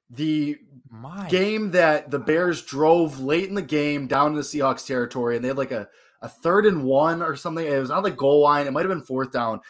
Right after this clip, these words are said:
Speaker 1: and Michael Bush got stuffed at the line, and, like, the, basically the game ended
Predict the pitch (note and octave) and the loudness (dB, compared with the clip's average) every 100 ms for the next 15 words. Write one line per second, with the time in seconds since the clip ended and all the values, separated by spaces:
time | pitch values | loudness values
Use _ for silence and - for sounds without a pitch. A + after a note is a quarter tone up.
0 | _ C3+ C3+ E3 E3+ D3 D3+ C#3+ - B2 | _ -2 4 4 4 2 4 4 0 -4
1 | - - - - - D#3 G#2 - C3 B2 | -4 -8 -6 -6 4 4 4 -4 -10 -4
2 | B2 A2+ A2+ G#2+ G#2+ A2 A2 - G#2 C3 | -4 2 2 2 -4 -6 -6 -8 -6 -6
3 | A#2+ A#2+ G#2 G2 G2 F#2 F#2+ F#2+ | -4 -6 -6 -6 -8 -8 -12 -12